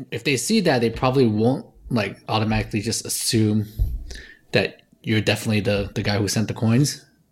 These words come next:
So I don't, I don't know exactly what, like, I don't know for sure what would happen, but it would seem pretty obvious that it's a CoinJoin transaction, right?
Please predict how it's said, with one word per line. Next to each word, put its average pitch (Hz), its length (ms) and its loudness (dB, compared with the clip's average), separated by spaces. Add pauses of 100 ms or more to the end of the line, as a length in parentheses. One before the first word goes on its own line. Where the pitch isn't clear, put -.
(160)
So 104 580 0
I 107 60 -2
don't, 110 160 -4
I 120 60 0
don't 135 140 2
know 127 120 4
exactly 110 400 0
what, 104 340 -4
like, 113 160 -8 (220)
I 131 80 0
don't 151 140 6
know 143 160 6
for - 180 -4
sure 123 180 0
what 107 120 2
would 107 120 2
happen, 117 320 4
but 107 240 0 (560)
it 127 80 -2
would 127 200 2
seem 143 200 2
pretty 120 200 4
obvious 101 300 0
that 98 80 0
it's - 120 -4
a 113 40 -2
CoinJoin 95 400 0
transaction, 95 560 -6
right? - 160 -10